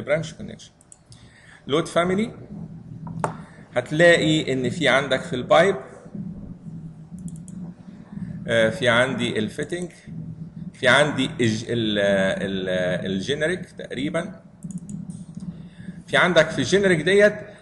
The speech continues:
في M branch connection threaded وفي M branch connect-، آه، connection welded. شوف انت عايز ايه، يبقى ديت هي اللي هتاخدها بدل التي،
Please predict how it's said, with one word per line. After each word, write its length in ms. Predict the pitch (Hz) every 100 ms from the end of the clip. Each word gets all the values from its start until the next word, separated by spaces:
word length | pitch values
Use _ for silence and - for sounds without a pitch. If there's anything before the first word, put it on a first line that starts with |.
| - -
في 300 | - 175 160
M 440 | 185 214 180 156
branch 280 | 165 165 160 -
connection 560 | 139 151 185 - 147 -
threaded 500 | 170 220 262 - - - - -
وفي 300 | 131 - 170
M 460 | 170 208 220 185 151
branch 340 | 160 190 208 - -
connect-، 400 | 143 151 196 - -
آه، 260 | 131 120 -
connection 480 | 143 190 - 190 180 -
welded. 600 | 151 165 117 95 - - - - - -
شوف 200 | 143 165
انت 160 | 160
عايز 380 | 147 156 143 -
ايه، 180 | 107 95 -
يبقى 200 | 123 135
ديت 260 | 165 214 190
هي 60 | 214
اللي 120 | 196
هتاخدها 720 | 170 160 240 220 285 - - - -
بدل 280 | 143 190 180
التي، 460 | 160 - 180 160